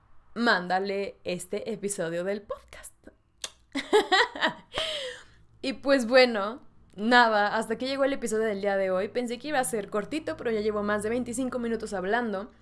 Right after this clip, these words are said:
Solamente quería expresar un poco sobre todo lo que estaba pasando en mi vida, sobre lo bien que me siento en esos momentos siendo soltera, sobre lo bien que estoy aceptando mi situación, sobre, vaya,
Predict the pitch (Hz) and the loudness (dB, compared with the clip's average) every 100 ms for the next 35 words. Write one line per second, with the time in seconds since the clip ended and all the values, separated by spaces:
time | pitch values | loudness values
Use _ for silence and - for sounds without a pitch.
0 | - - - 240 277 269 254 240 220 214 | -20 -20 -6 -2 0 0 -2 -2 -2 -4
1 | - 208 208 196 202 196 202 190 196 190 | -6 -6 -2 -4 -4 -6 -6 -6 -6 -6
2 | 185 185 202 208 214 190 185 190 180 180 | -6 -6 -2 -2 -2 -6 -4 -4 -6 -8
3 | 180 180 180 202 185 185 185 185 190 196 | -8 -8 -4 -2 -2 -2 -4 -2 -2 -2
4 | 208 247 226 208 196 196 185 190 175 175 | -4 -4 -6 -6 -6 -8 -8 -8 -8 -8
5 | 175 180 - - - 208 196 185 180 170 | -6 -8 -8 -12 -6 -4 -4 -6 -8 -8
6 | 170 175 180 - - - 226 220 220 220 | -6 -4 -6 -12 -20 -6 -2 0 0 0
7 | 208 - - 226 214 208 226 247 269 262 | 0 -4 -6 0 0 0 -2 -2 -4 -2
8 | 226 226 - 202 214 214 208 190 185 202 | -2 -2 -6 -8 -6 -6 -6 -6 -6 -4
9 | 190 214 233 - - - 214 208 196 196 | -4 -4 -6 -14 -14 -4 0 0 0 0
10 | 190 190 180 175 _ _ _ _ _ _ | -2 -2 -4 -8 _ _ _ _ _ _
11 | _ _ - 180 220 214 202 175 180 | _ _ -6 0 2 2 -2 -2 -10